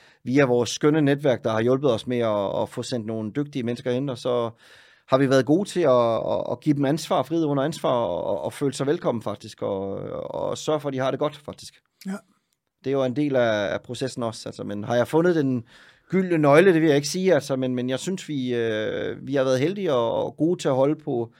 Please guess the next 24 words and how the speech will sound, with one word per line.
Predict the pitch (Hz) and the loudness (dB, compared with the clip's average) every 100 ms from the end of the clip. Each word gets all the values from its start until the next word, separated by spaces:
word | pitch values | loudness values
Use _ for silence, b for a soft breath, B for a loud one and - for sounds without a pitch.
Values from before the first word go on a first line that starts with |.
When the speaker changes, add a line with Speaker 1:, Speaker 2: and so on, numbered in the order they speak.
| b b b _ | b b b _
Speaker 1:
de | 147 139 | 0 4
allerdygtigste | 139 143 175 156 143 | 4 4 2 0 -4
i | 123 | -2
staben, | 139 107 101 | -2 -2 -8
faktisk. | 90 - - - _ _ - - | -10 -12 -20 -20 _ _ -20 -20
Speaker 2:
Fedt. | - 147 - _ _ _ _ b b b b b b b b _ _ 220 | -18 -18 -18 _ _ _ _ b b b b b b b b _ _ 4
Ulrik, | 226 190 | 6 8
vi | 262 | 8
er | 233 | 8
ved | 233 | 8
at | 196 | 6
være | 180 160 | 4 4
ved | |
vejs | 175 214 151 | 4 4 2
ende. | 208 220 | 2 2
Du | |
skal | 165 214 | 4 2
Speaker 1:
Ja. | 165 | 4
Speaker 2:
jo | 180 | 4
nå | 214 | 6
en | 180 | 6
flyver | - 202 233 | 4 6 6
tilbage | 208 156 190 220 | 4 2 4 4
til | - 185 208 | 4 2 2